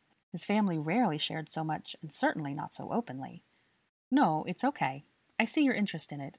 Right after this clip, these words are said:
and I'm now finally getting back to answering the question you actually asked, she smiled softly. And yes, your mother was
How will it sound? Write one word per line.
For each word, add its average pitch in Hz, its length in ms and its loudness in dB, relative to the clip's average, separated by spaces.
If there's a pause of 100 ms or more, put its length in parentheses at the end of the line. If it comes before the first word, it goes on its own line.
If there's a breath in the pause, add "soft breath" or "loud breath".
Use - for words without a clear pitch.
and 180 100 2
I'm 185 120 4
now 240 160 2
finally 190 400 2
getting 147 200 -4
back 151 200 -2
to - 140 -8
answering 165 300 -4
the 143 60 -8
question 156 380 -2
you 139 100 -2
actually 139 440 -4
asked, 165 520 -2
she - 160 -10
smiled 151 420 -4
softly. 156 480 -8 (720 soft breath)
And 220 140 6
yes, - 400 0 (140)
your 214 120 0
mother 220 240 0
was 208 180 -2